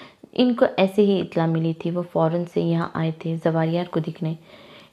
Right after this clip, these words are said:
"इनको बहुत बुरे तरीके से मारा पीटा गया है, अभी इन आईसीयू में हैं, शिफ्ट किया गया है, अल्लाह बेहतर करेगा," डॉक्टर ने प्रोफेशनल अंदाज में बोले। "जो इनको लेकर आए थे, अब वो कहाँ हैं?"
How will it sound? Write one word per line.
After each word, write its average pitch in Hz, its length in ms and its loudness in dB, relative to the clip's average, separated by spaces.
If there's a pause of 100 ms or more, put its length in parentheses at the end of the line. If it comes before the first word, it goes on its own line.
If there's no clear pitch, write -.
"इनको 254 260 0
बहुत 185 460 0
बुरे 170 220 0
तरीके 170 340 -2
से 170 120 -6
मारा 160 260 0
पीटा 160 320 -4
गया 160 180 -2
है, 160 240 -4
अभी 165 200 -2
इन 170 380 -2 (480)
आईसीयू 175 440 -2
में 165 140 -2
हैं, 160 220 -6 (1400)
शिफ्ट - 360 2
किया 165 200 4
गया 160 180 -2
है, - 140 -8
अल्लाह 170 220 2
बेहतर 175 340 0
करेगा," 160 420 -2
डॉक्टर 160 340 -2
ने 165 120 -2
प्रोफेशनल 180 640 -2
अंदाज 170 440 -2
में 170 120 -2
बोले। 156 280 -2 (600)
"जो 196 120 6
इनको 196 360 0
लेकर 160 300 -2
आए 160 240 -2
थे, 165 120 -6 (100)
अब 180 200 0
वो 180 80 0
कहाँ 170 360 -2
हैं?" 165 240 -6